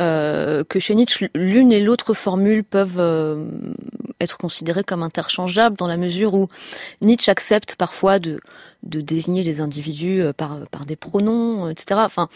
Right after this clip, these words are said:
tout en disant par ailleurs que, que le pronom recouvre encore une fois une multiplicité, euh, voire du chaos, et cetera.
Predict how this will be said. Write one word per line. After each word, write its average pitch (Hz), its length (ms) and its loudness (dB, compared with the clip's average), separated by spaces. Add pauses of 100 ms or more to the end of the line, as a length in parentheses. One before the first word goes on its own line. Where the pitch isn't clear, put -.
(520)
tout 233 220 2
en 202 80 4
disant 254 320 4
par 190 160 2
ailleurs 226 320 2
que, 175 180 0
que 160 160 -6
le 151 160 -4
pronom 180 460 -2
recouvre 170 360 -6
encore 143 220 -6
une 151 80 -6
fois 170 300 -6
une 156 100 -4
multiplicité, 170 880 -4
euh, 156 300 -6
voire 151 240 -12
du 139 140 -14
chaos, 208 500 0
et 170 60 -4
cetera. 190 360 -4